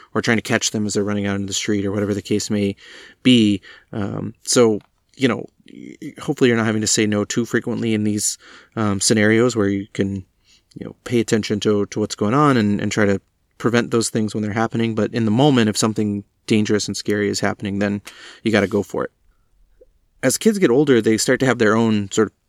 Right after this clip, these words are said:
preferences and requests, and they may not make sense because you're, you know, trying to keep on a schedule or it's bedtime or something like this. So, you know, they wanna play with a toy while you're trying to get the shoes on to go to church, or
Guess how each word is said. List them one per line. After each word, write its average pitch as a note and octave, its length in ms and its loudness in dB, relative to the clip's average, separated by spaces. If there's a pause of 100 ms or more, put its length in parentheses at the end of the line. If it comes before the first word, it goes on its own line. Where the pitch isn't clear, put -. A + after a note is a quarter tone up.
(180)
preferences G#2 580 -2
and G2+ 80 -4
requests, - 540 -2
and A2 340 -6
they A#2 140 2
may C#3 100 6
not A#2 140 2
make A#2+ 160 -2
sense A2+ 380 2
because G#2+ 340 0
you're, G2 220 0 (100)
you A2+ 140 -8
know, G#2 60 -10
trying G#2 180 -2
to G2 60 -4
keep - 200 -4
on - 60 -4
a - 40 -10
schedule B2+ 520 2
or G2+ 40 0
it's G2 120 -6
bedtime A2 500 0
or G2 40 -8
something G#2+ 240 -6
like G2 160 -6
this. G2+ 200 -2
So, G2+ 160 -4
you G2 180 -8
know, - 120 -8
they G#2+ 80 -8
wanna G2+ 160 -4
play A2 240 2
with G#2 140 -2
a A2 40 0
toy C3 380 4
while G2+ 100 0
you're G2+ 80 0
trying G#2+ 200 -4
to A2 60 -4
get A2+ 120 -2
the A#2 60 -6
shoes C3+ 260 0
on G#2+ 100 0
to G2 80 -8
go G#2+ 140 -2
to G2+ 80 -8
church, - 420 -2
or - 180 -6